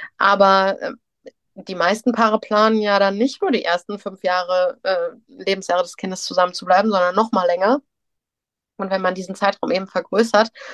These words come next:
dann ist es finanziell durchaus sinnvoll, wenn beide Elternteile,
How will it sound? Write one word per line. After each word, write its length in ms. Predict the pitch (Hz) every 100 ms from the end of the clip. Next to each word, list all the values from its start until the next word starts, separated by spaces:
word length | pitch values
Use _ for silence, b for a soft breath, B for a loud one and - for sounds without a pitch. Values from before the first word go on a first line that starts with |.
| B -
dann 160 | 185
ist 160 | 175 202
es 140 | 202
finanziell 640 | - 202 196 196 196 190 190
durchaus 520 | 196 196 - 175 -
sinnvoll, 640 | 220 254 - 180 196 247 269 170
wenn 460 | 180 180 185 185 -
beide 340 | 180 285 285
Elternteile, 920 | - 196 - 180 - 175 180 180 175